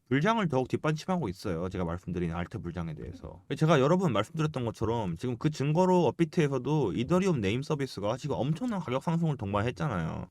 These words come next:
민코인이 뜨면서 솔라나 생태계가 뜨고, 솔라나가 떴던 것처럼 이더리움의 영향으로 이알씨 이십 마켓 전반의 분위기가 좋아지는 거예요. 이게 네 시간 전 기사인데요.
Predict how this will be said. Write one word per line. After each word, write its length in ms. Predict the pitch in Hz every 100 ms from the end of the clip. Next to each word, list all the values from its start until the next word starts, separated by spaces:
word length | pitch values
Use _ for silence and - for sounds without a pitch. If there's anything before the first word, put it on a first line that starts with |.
| 107
민코인이 480 | 123 156 156 196
뜨면서 600 | 180 196 190 170 113 120
솔라나 380 | 165 170 196 190
생태계가 460 | 170 170 180 131 98
뜨고, 500 | - 139 90 95 160
솔라나가 420 | 165 165 185 180 147
떴던 320 | 156 151 139
것처럼 480 | 104 - 92 85 110
이더리움의 420 | 117 151 165 160
영향으로 540 | 101 104 104 98 90 - - _
이알씨 400 | 107 151 190 -
이십 160 | 131 143
마켓 340 | 98 92 107 - _ _ _
전반의 380 | 139 208 233 185
분위기가 340 | 120 135 139
좋아지는 440 | - 101 95 85 78
거예요. 340 | - - - -
이게 240 | 127 127
네 140 | 123 123
시간 300 | 185 190 180
전 140 | 160
기사인데요. 840 | 127 123 120 117 160 175 90 87